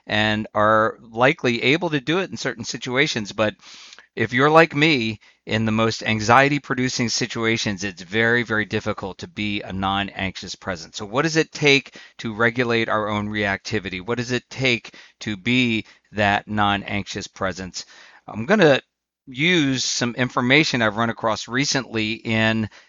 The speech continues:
an episode of the podcast Hidden Brain from N P R. And I will put the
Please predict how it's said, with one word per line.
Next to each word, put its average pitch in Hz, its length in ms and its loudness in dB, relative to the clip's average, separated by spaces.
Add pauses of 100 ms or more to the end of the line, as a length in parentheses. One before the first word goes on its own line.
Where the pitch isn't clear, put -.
(160)
an 107 380 2
episode 127 720 2
of 107 160 -4
the 107 80 -2
podcast 120 800 0
Hidden 131 340 0
Brain 104 460 0
from 98 280 -8
N 110 220 -2
P 101 260 -6
R. 90 280 -2
And 101 160 -4
I 107 60 2
will 127 160 -6
put - 380 -2 (360)
the 107 500 0